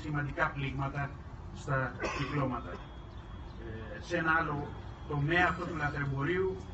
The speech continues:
χαρακτηριστική είναι η εντύπωση, ε, μεγάλων εγκληματικών οργανώσεων που είχαν σχέση με λαθρέα τσιγάρα και με άλλες,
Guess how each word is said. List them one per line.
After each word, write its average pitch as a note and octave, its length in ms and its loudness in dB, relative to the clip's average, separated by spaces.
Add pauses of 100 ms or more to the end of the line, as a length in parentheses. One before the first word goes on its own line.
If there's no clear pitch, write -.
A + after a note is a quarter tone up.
χαρακτηριστική C#3+ 640 -2
είναι D#3+ 140 -2
η - 20 4
εντύπωση, C#3+ 640 0 (500)
ε, B2+ 560 -2 (180)
μεγάλων D3+ 540 4 (160)
εγκληματικών C#3+ 500 0
οργανώσεων D3 720 2
που D3 80 0
είχαν C#3 220 0
σχέση C#3+ 480 -2
με C3 120 0
λαθρέα B2+ 440 -2
τσιγάρα D3+ 520 0 (560)
και C#3 120 -2
με C#3 240 0 (340)
άλλες, D3+ 520 0